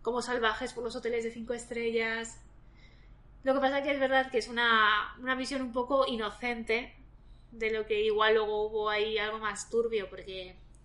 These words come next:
ganaron un montón de pasta, nunca vieron el dinero, la discográfica quebró en cuanto ellos dejaron de sacar discos, una cosa muy extraña. Pero bueno, aquí te cuentan como las versiones de las cinco críos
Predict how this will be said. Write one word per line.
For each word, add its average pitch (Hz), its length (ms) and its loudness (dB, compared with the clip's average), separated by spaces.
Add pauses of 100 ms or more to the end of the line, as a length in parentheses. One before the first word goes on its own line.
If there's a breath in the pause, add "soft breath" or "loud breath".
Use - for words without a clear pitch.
(100)
ganaron 220 320 -2
un 220 60 -8
montón 220 260 -4
de 220 80 0
pasta, 240 420 2
nunca 208 200 -4
vieron 208 260 -6
el 220 100 -4
dinero, 233 720 -4 (480 soft breath)
la 226 480 2
discográfica 226 1120 -2
quebró 226 420 -2
en 220 100 -10
cuanto 214 340 -6
ellos 214 240 -4
dejaron 202 640 -14 (760)
de 214 140 -8
sacar 208 340 -12
discos, 233 460 -8
una 220 160 -8
cosa 214 180 -12
muy 214 140 -10
extraña. 254 440 -4 (260 loud breath)
Pero 277 160 6
bueno, 269 160 6
aquí 247 100 0
te 262 140 0
cuentan 277 300 0
como 254 200 -2
las 240 160 2
versiones 226 360 -4
de 226 80 -2
las 226 200 -4
cinco 220 560 -4
críos 285 560 -4